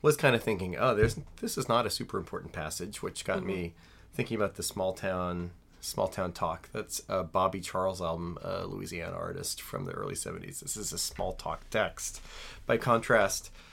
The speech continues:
Speaker 1: was struck by, hey, as I think about this meeting between Abimelech and Abraham, this could give me a lot of opportunity to talk about the dynamics of grace.
Speaker 2: Mm,
Speaker 1: So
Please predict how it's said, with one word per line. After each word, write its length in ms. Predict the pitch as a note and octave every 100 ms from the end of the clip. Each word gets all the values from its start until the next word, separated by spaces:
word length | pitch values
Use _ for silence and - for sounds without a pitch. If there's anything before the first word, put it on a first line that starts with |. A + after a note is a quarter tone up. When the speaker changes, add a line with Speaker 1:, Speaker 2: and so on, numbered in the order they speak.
| - - -
Speaker 1:
was 300 | - B2+ A#2+
struck 600 | - - C3+ C3+ - - - -
by, 520 | A#2+ A2+ G#2+ G#2+ A2+ A#2+
hey, 360 | - B3 G#2+ E2+ - - - - - - - - - -
as 120 | B2+
I 60 | A#2
think 220 | - C3
about 260 | B2 A#2 -
this 200 | G#2+ -
meeting 280 | A2+ A2 G#2
between 520 | F#2+ - G#2 G2 F#2
Abimelech 600 | G2 G2+ G2 G2 F#2+ F2+
and 100 | E2
Abraham, 720 | E2+ A2 - F#2 E2 D#2 D2+ E2+ - - - - -
this 140 | -
could 200 | - -
give 140 | - G#2+
me 100 | G#2+
a 80 | F2+
lot 180 | F2+
of 120 | F#2 F2+
opportunity 680 | F2 F2+ - F#2 F2 E2+ E2
to 140 | -
talk 280 | - E2 -
about 320 | F2+ F#2 - - - - - -
the 80 | F2+
dynamics 720 | F2+ F2 F2+ F#2+ - - -
of 280 | - G2 -
grace. 600 | A2+ B2 - - - -
Speaker 2:
Mm, 140 | G#3+ G3
Speaker 1:
So 480 | F#3 - G2+ E3